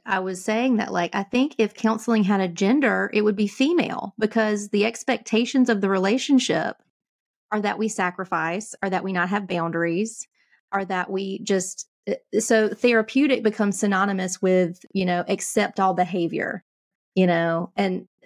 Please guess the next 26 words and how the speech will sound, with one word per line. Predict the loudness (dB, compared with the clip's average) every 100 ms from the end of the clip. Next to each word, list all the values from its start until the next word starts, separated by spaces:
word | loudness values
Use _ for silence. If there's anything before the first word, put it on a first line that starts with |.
| -12
that | -4 -2 -2
is | -4 -4
just | -6 -6 -4
not | -2 -2 -2
reasonable. | -2 0 2 2 4 4 4 2
It's | -2 -2
not | -4
sustainable | -4 -6 -2 0 2 2 2 0
for | -2 -2
providers. | -2 -2 0 0 -2 -2 -4 -6 -10 _ _ -20 -20 -12 -4
Uh, | -2 0 0
and | 0
it's | 0
not | -2
helpful | -2 0 0
for | 0 0
clients | 2 2 2 -2 -4 -4 -2
to | -2
think | 0
they | -2
can | -2
just | -2 0
get | 0
away | 2 2
with | 0
stuff. | 0 -2 -2 -10